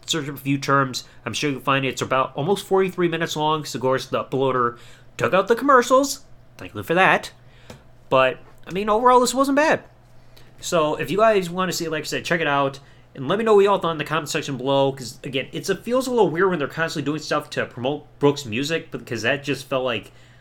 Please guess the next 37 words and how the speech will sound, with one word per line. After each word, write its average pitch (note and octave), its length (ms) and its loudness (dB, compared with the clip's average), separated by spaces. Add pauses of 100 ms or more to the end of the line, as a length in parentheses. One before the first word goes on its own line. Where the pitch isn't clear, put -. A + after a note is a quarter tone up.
(380)
anything D3 400 -2
that C3 160 0
Hulk C#3 260 -2
was B2+ 160 -6
doing B2 220 -2
at C#3 100 -6
this D3 160 -4
time D#3 220 -4
is C3 80 -8
like, G#2+ 160 -6
"Oh, C#3 220 2
gotta A#2 240 0
get C3 260 -4 (480)
Brooks' C#3+ 240 0
music C3+ 380 -2
out A#2 240 0
there." G2 360 -2 (300)
And D3 120 -2
yeah, F#3+ 180 4
it's G3 120 -2
a F3+ 60 0
father E3+ 360 2
worrying C#3+ 520 0
for - 380 -2
his A2+ 120 -2
daughter, C3+ 500 2 (420)
but, E3+ 100 6
I D#3+ 40 2
mean, E3 180 0
she D#3 340 -2 (680)
didn't F3+ 220 8
have F#3 240 2
that E3+ 140 0
many D3+ 220 -2
hit C#3 180 0
singles C#3+ 480 -2
even C3+ 220 -4